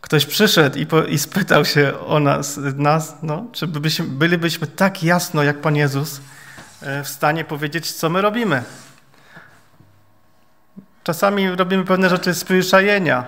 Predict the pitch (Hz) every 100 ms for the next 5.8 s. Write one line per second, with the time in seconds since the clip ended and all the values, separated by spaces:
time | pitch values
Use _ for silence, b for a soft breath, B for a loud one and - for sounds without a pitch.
0 | - - 147 147 135 135 131 127 135 -
1 | - b b b b b _ _ - 139
2 | 131 127 131 131 123 - 185 180 175 151
3 | 151 147 131 127 127 151 160 - 143 135
4 | 135 135 131 - 151 - 160 165 170 151
5 | 143 139 139 - - 143 151 -